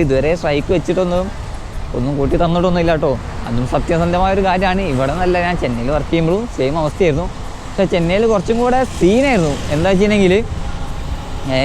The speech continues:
ഇവരെന്ത് ചെയ്ത് സ്ട്രൈക്ക് വെച്ച്, ചെന്നൈയിലുള്ള സ്ട്രൈക്ക് വെച്ച് എല്ലാവരും. അങ്ങനെ, ഏ, കുറച്ച് പേരൊക്കെ ഇറങ്ങി,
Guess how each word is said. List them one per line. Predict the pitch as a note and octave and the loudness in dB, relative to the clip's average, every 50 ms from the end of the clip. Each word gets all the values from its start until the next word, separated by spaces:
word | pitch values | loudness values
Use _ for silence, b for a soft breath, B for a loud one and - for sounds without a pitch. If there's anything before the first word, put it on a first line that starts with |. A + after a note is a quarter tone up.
| C#3 D3 D3+ | 2 2 2
ഇവരെന്ത് | C#3+ C3 G3+ A3 A#3 G#3+ G3+ G3 | 4 2 2 2 2 2 2 4
ചെയ്ത് | F#3+ F#3 F3+ F#3+ F#3 - - - - - - - - - - | 4 4 2 0 0 -2 -4 -4 -4 -4 -4 -6 -6 -4 0
സ്ട്രൈക്ക് | - G#3 G#3 A3 B3 A#3 - D#4+ D4+ | 2 2 4 4 2 2 2 2 2
വെച്ച്, | B3 A#3 - - C4+ A3+ F3 - | 2 2 2 2 0 0 2 2
ചെന്നൈയിലുള്ള | G3+ G3 G3+ G#3 A#3+ B3+ C4+ C4+ C4+ C4 A#3+ - | 0 0 0 0 2 2 2 2 2 0 -2 0
സ്ട്രൈക്ക് | - G3+ G3+ G#3 G#3+ - C4 A#3+ | 0 2 2 2 2 2 2 2
വെച്ച് | G#3 F#3 - A#3+ G#3 | 2 2 2 2 2
എല്ലാവരും. | F#3 E3+ D#3+ C#3+ C3 B2 - - - - - - - - - - - - - - - C3+ | 4 2 2 2 0 0 -2 -4 -4 -4 -4 -4 -4 -4 -6 -8 -10 -8 -8 -4 -2 -2
അങ്ങനെ, | C3 C3 C#3 D#3+ F3+ F#3+ G#3 A3+ A#3+ A#3+ G#3+ F3 D3+ D#3+ | 0 0 2 2 2 2 2 2 0 0 -2 -4 -2 0
ഏ, | E3 E3+ F3 F3 F3+ E3+ - | 0 2 2 2 0 2 2
കുറച്ച് | F3+ E3 D#3 - B3+ B3+ | 0 0 2 2 2 2
പേരൊക്കെ | B3+ B3+ C4 B3 C4 A#3 G#3 | 2 2 2 2 2 0 0
ഇറങ്ങി, | G#3 G#3 G#3+ | 0 0 0